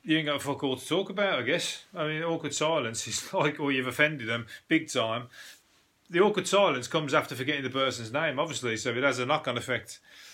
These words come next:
What else is there? Farting, <laughs> falling over,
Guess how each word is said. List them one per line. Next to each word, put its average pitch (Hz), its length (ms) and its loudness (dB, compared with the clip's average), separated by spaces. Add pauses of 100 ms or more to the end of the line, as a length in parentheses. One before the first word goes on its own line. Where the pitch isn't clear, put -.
(140)
What 160 120 0
else 160 240 0
is 120 120 -6
there? 120 180 -4 (1120)
Farting, 147 680 2
<laughs> - 560 -6
falling 170 440 0
over, 131 440 2